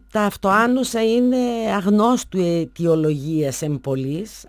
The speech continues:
αλλά κάτι σκέφτεστε οι επιστήμονες και κάπου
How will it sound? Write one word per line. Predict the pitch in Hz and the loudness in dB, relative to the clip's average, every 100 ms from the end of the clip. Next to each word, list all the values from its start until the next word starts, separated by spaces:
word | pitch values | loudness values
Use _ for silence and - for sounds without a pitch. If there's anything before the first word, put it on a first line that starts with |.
| - | -6
αλλά | 160 160 160 151 151 | -4 -2 -2 -2 -4
κάτι | 147 220 170 | -4 -6 -6
σκέφτεστε | 151 - 117 - 110 - | -14 -10 -12 -12 -18 -14
οι | 123 123 | -12 -10
επιστήμονες | 110 - 143 147 165 165 | -12 -12 -8 -8 -8 -10
και | 156 | -10
κάπου | 175 185 | -6 -6